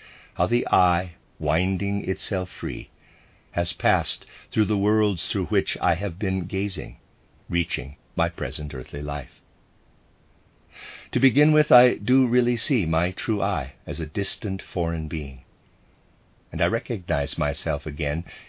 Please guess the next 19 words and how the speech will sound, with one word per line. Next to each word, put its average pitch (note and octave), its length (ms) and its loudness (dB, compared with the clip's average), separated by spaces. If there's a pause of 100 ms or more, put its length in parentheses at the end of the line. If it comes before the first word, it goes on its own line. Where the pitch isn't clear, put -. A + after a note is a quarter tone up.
(120)
in G#2+ 240 4
this E2 160 -4
being D2 460 -6 (320)
that F#2+ 160 2
is, G#2+ 260 4
as A2 140 -2
it A2 120 -2
were, G#2+ 440 0
an A#2 240 -2 (100)
alien E2+ 500 -2
one B1 380 -8
to - 120 -8
me. C2 280 -10 (2250)
In C3+ 180 8
this D3 160 4
sentence, G#2+ 640 0
every G2+ 240 4
word G2+ 340 2
should E2+ 200 -6